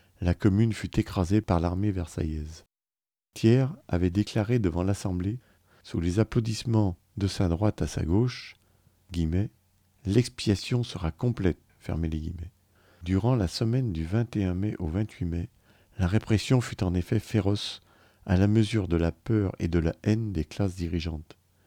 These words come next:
Il y eut vingt-cinq mille à quarante mille morts, quarante mille prisonniers,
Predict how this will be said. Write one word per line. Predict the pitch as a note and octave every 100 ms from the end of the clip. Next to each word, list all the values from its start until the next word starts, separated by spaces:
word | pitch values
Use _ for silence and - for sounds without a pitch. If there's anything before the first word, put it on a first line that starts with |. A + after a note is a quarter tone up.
| _ _ _ _
Il | - F#2+
y | G2
eut | G2+ F2
vingt-cinq | F2+ B2+ A#2+ A2+ G#2 -
mille | G2 G#2+ A#2 A#2+ - _ -
à | F#2
quarante | - A2 G#2+ -
mille | G#2 F#2
morts, | F2 D#2+ D#2 - _ _ _ _
quarante | - A2+ A#2 -
mille | G#2 A2+
prisonniers, | G2+ - G2 F#2+ F2 D#2+